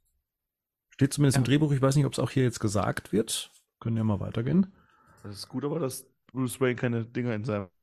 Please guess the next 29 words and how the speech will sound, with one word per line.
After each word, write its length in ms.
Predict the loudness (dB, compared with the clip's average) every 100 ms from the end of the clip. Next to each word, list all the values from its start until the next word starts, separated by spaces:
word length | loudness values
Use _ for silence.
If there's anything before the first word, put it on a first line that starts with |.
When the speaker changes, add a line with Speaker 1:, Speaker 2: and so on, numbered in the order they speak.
| -8 -4
Speaker 3:
Auto 220 | 0 0
hat, 160 | -2 -4
keine 360 | -4 -2 -4 -8 _
News 280 | -2 0 -2
kriegt. 340 | -4 -6 -4 -8
<laughs> 260 | -8 _ _ _
Speaker 2:
Ja, 80 | 2
aber 140 | 4 4
ehrlich, 380 | 4 2 0
ehrlich 440 | -8 -6 2 2 2
gesagt 280 | -2 -2 -2
ist 120 | -6
das 100 | -4
für 100 | 2
mich 240 | 0 2
auch 240 | 2 2 2
irgendwie 300 | -2 0 -4
glaubhafter, 720 | 2 2 4 0 0 -2 0
als, 300 | 2 0 -2
äh, 120 | -2 0
wenn 120 | 0
das 200 | -2 -4
zu 160 | -4 0
nah 180 | 2 2
aneinander 420 | 2 2 2 2
läge, 360 | 2 2 0 2
weil 200 | 4 6
der 140 |
Speaker 1:
Mhm. 60 | 4